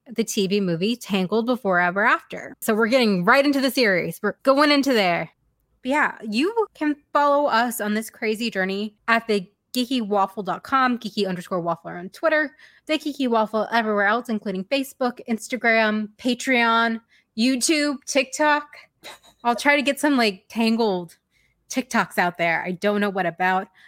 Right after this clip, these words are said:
Maybe I can find my video of when I met Flynn Rider at Magic Kingdom and I was like, "Can we do the smolder for the camera?"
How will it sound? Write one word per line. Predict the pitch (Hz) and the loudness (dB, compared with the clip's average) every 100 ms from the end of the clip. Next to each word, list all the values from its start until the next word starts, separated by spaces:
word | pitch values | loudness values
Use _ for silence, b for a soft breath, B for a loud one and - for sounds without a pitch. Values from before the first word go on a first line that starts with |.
| b | b
Maybe | 226 285 | 0 2
I | |
can | 349 370 | 2 2
find | 294 | 4
my | 277 233 | 2 2
video | 208 214 226 | 0 2 0
of | 240 220 | 0 -2
when | 208 196 | 0 0
I | |
met | 190 190 - | 2 0 -2
Flynn | 202 180 | -4 0
Rider | 180 180 180 | 0 2 0
at | 175 - | 0 -2
Magic | 170 165 175 | -4 -4 -6
Kingdom | 175 170 170 | -4 -2 -4
and | 175 165 | -4 -4
I | |
was | 160 | -4
like, | 170 170 | -6 -4
"Can | 185 | -4
we | 170 | -2
do | 175 | -4
the | 165 | -6
smolder | - 160 156 156 175 - | -4 -6 -4 -8 -8 -8
for | 170 | -8
the | |
camera?" | 156 156 165 - | -8 -12 -14 -16